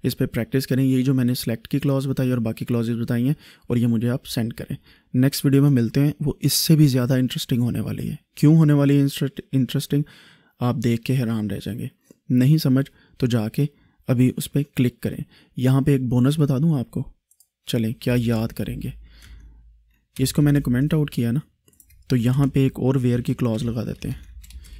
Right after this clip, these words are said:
Where, where करने के बाद मैं यहाँ पे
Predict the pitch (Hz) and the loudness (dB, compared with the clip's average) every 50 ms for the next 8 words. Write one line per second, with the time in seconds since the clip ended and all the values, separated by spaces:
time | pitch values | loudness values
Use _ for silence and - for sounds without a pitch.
0 | - - - - 123 123 127 123 135 165 175 - _ _ _ _ _ _ _ _ | -20 -16 -10 -8 -4 -2 0 2 2 0 0 -2 _ _ _ _ _ _ _ _
1 | _ _ - 120 131 139 147 151 - 123 117 113 113 113 120 113 113 113 131 151 | _ _ -2 2 2 2 2 2 0 0 0 0 0 -2 -4 -4 -4 -4 -4 -6
2 | - _ _ _ _ _ _ - 127 131 135 120 113 120 123 - 139 143 - - | -8 _ _ _ _ _ _ -2 0 0 2 2 0 -2 0 0 -2 -2 0 -2
3 | 120 117 143 | -2 -4 -4